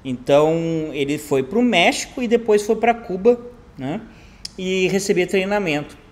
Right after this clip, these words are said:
Treinamento, pessoal, treinamento. E esse elemento depois voltou pro Brasil, totalmente modificado o rosto, e casou, né,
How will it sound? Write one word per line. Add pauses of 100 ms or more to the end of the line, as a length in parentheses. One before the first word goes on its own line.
Treinamento,
pessoal,
treinamento. (680)
E
esse
elemento
depois
voltou
pro
Brasil, (880)
totalmente
modificado
o
rosto, (640)
e
casou, (200)
né,